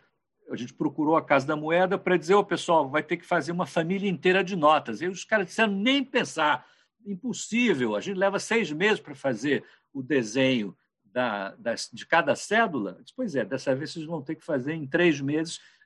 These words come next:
a família inteira." E aí foi pena pra todo lado e eles produziram essa família aí, que é,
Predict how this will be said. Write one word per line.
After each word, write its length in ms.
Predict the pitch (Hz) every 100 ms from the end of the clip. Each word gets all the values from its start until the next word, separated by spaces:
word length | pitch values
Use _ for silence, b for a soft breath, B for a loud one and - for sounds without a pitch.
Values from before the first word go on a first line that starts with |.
| -
a 80 | -
família 400 | - 131 147 170
inteira." 560 | 190 - 120 82 80 -
E 100 | 156
aí 540 | 185 196 233 226 156 - _ _ -
foi 260 | 175 127 _ -
pena 260 | 131 113
pra 160 | - 139
todo 260 | 165 175
lado 400 | 185 190 202 214 - _ 180
e 80 |
eles 160 | 185 185
produziram 640 | 214 196 196 147 180 196
essa 400 | 160 156 - 190 b b b -
família 520 | 185 196 175 151 113
aí, 240 | 90 95 107
que 320 | - 135 131 _ _ _ -
é, 460 | 135 135 123 110